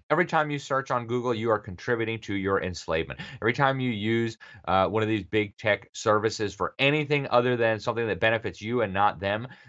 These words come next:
you are helping in your own enslavement. Stop wasting your time staring at your Facebook news feed, right? Why should that little clown,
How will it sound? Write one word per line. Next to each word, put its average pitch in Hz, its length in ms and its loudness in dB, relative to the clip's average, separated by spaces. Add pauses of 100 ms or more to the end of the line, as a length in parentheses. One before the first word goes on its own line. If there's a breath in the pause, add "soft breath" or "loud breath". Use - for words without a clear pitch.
(120)
you 107 340 2
are 90 160 4
helping 95 480 -2
in 90 260 -6
your 85 200 -4
own 87 280 -2
enslavement. 78 600 -4 (200 loud breath)
Stop 151 300 6
wasting 139 360 0
your 131 120 -2
time 113 360 0
staring 120 400 -2
at 113 100 -4
your 110 100 -4
Facebook 101 480 -4
news 98 320 -4
feed, 67 220 -6
right? 92 100 2
Why 101 180 4
should 135 160 -6
that 131 120 2
little 123 140 -4
clown, 113 460 0